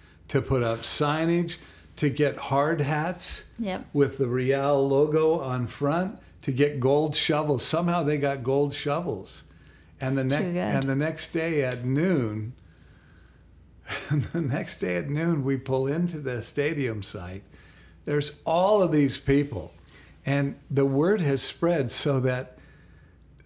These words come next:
Speaker 1: the, the politicians of Utah all learn that these Real Madrid stars are going to be there. We'd had a, we'd had a,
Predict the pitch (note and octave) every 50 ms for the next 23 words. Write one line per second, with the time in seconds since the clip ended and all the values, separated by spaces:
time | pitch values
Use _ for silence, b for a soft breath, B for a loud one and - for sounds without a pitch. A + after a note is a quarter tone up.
0 | - - - - C#3+ C3 C#3 C3+ C3+ C#3 C3+ - - B2+ B2 - - - - E3+
1 | F#3 F#3+ F3+ E3+ E3+ - - F3+ F3 - - D3+ C#3+ C3 - - C3 A#2 G#2+ A2+
2 | A2+ A2+ A2 - A2 G2+ G2 G2 G#2+ B B B B B B B - C3+ C3+ C#3
3 | D3+ E3+ F3 D#3+ C#3 C3 D3+ E3 E3+ D#3+ C#3 A#2+ A2 G#2 A2 B B B B B
4 | B B - D3 C#3+ D#3 D3+ E3+ D#3+ D#3 D#3+ A#2+ G#2+ B2+ C3 C#3+ D3+ D#3+ F3 G3
5 | F#3 E3 D3 B2+ A#2 C#3+ E3 F3+ F3 D3 - - - F3 E3 F3 F3 D#3+ - -
6 | C3+ B2 A2+ C#3 D3 C#3+ C#3 C3 B2 A2+ B2 D#3+ F3+ F3+ C#3 A2+ A2 A#2 C3+ C3
7 | A2 B2 D#3 D#3 F3 F3 C#3 C3+ B2+ A#2+ A2 G#2+ B B B B B B B B
8 | B B B B B B - - C3+ C3+ B2+ B2 C#3 D#3 D#3+ F3 F3+ C#3+ B2+ B2+
9 | A#2+ A2+ A2+ A2+ A2+ A#2